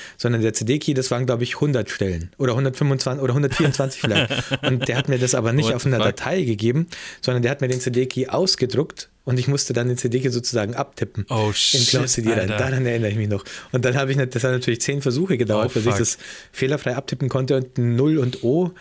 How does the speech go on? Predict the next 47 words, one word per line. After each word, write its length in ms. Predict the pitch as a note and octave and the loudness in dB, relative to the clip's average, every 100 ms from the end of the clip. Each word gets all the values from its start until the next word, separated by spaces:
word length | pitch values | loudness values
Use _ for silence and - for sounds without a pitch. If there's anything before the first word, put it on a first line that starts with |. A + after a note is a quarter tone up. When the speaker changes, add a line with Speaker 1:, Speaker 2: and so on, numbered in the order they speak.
| - - - | -20 -16 -4
Speaker 1:
und 160 | B2 | 0
so, 160 | C#3 C#3 C#3+ - - | 4 2 2 -6 -8
ähm, 260 | A#2+ B2 C3 - | -4 0 -2 0
dann 160 | C3 B2 | 0 2
richtig 280 | C3 - A2+ | 0 0 2
Speaker 2:
Ja, 120 | A2+ | 2
ja, 80 | A2 | 2
ja. 40 | G#2+ | 2
Speaker 1:
hinbekommen 340 | G#2 C3+ B2+ | 2 0 0
hab. 140 | C#3+ - - - - | -4 -6 -12 -12 -4
<clears throat> 500 | D3 G#3 - G#3 G3+ - - C4+ D#3+ - | 0 0 0 -4 -4 -12 -2 0 0 -2
Ich 140 | C3+ A2+ | -2 2
weiß 220 | C#3+ A#2 | 2 2
Speaker 2:
Oh, 20 | |
Speaker 1:
noch, 140 | B2 | 0
Speaker 2:
das 180 | A2 - | -2 -6
war 80 | B2 | -8
noch 100 | A#2 | -6
Zeit 240 | - B2+ | -4 -4
nicht, 220 | B2+ A#2+ A#2+ | -4 -8 -6
ich, 100 | A2+ G#2+ - - | -8 -8 -12 -6
Speaker 1:
ich 200 | B2+ C3 | -2 2
riech 280 | C3+ G3 A#2 | 2 2 2
Speaker 2:
oh, 40 | C#3+ | 0
Speaker 1:
noch, 220 | G#2+ B2 | 2 0
wie 120 | A#2+ | 0
ich, 260 | A#2 - C3 | 0 -2 -2
ich 400 | B2 A#2 - - | -2 -4 -8 -8
hab 140 | C#3+ | -4
noch 80 | C3+ | 0
einen 80 | B2+ | 0
Geruch 260 | A#2 D#3+ D3 | 2 0 0
in 60 | |
der 80 | A#2+ | 0
Nase, 320 | A2+ A2 G#2+ | 0 0 0
wenn 80 | G#2+ | -2
ich 80 | G#2 | -2
jetzt 180 | G#2+ - | -2 -2
dran 140 | B2+ | 0
denke, 260 | A2+ B2 A#2+ | 0 -2 0
wie 40 | |
ich 120 | A#2 - | -2 -2
damals 280 | A2+ A#2 | -2 -2
die 120 | - A#2 | -2 -2
Clone 240 | C3 C#3+ | -2 -2
C 100 | - | -2
D, 200 | A2+ A2+ | -2 -2